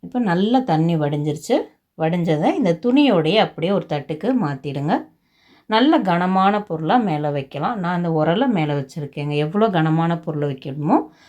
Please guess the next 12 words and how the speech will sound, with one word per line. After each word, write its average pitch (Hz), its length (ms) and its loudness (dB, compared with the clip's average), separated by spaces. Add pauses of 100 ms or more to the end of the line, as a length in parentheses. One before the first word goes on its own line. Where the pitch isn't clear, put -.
(320)
அது 202 80 2 (120)
நல்லா 196 220 2 (100)
இறுகி 160 240 -4 (100)
கொடுக்கும். 131 340 -10 (600)
இப்ப 226 200 4
அது 175 160 2 (160)
பன்னீர் 170 320 0
ரெடி 160 240 0
ஆயிட்டு 156 240 -2
இருக்கட்டும். 147 400 -2 (240)
இப்ப 220 260 2
மசாலா 160 400 2